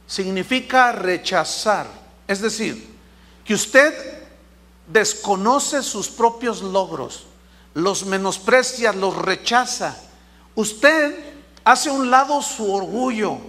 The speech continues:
hace a un lado su ego pecaminoso, hace a un lado todas sus habilidades y todas sus buenas obras para usted tratar de alcanzar la salvación. Nadie puede ganarse la salvación a través de obras humanas.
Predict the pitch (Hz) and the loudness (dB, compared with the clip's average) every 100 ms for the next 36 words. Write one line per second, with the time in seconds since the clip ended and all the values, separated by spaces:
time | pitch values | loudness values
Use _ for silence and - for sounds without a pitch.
0 | - - - 208 226 285 277 247 254 269 | -20 -20 0 2 4 2 0 4 4 4
1 | 277 262 - - 208 196 240 240 247 254 | 0 -2 -4 -4 0 2 2 2 0 0
2 | 233 214 208 190 196 233 233 196 135 - | 0 2 0 2 0 0 0 -4 -6 -8
3 | - - - 240 294 277 254 254 277 277 | -20 -2 4 4 4 0 4 4 4 0
4 | 269 277 277 269 233 233 190 196 196 196 | 2 4 4 0 -2 0 0 -2 0 4
5 | 240 247 240 220 - - - - - 196 | 4 2 -2 -4 -14 -18 -20 -10 -6 0
6 | 240 247 262 - 208 185 240 254 226 - | 4 4 2 0 -2 2 2 2 0 -4
7 | 226 196 175 160 156 - 160 160 156 - | 0 0 0 -2 -2 -2 -2 -2 -4 -2
8 | 208 208 - 190 - 185 202 196 175 170 | -2 -2 -2 -2 2 0 0 -4 -4 -4
9 | 151 139 175 180 185 - - - _ _ | -4 -2 0 0 -2 -16 -20 -20 _ _
10 | 156 151 160 147 143 - 170 160 123 - | -4 -2 -4 -4 -4 -6 -8 -10 -14 -20
11 | - 175 233 269 262 - 226 226 247 214 | -8 0 0 0 -6 -4 0 0 0 -2
12 | 190 180 202 220 202 175 147 143 - 175 | -2 -2 -4 -4 -4 -4 -6 -6 -6 -10
13 | 180 - - - 139 160 156 180 170 180 | -10 -16 -14 -8 -4 -2 -2 -2 -2 -2
14 | 180 180 165 143 165 156 123 | -2 -4 -4 -6 -6 -6 -14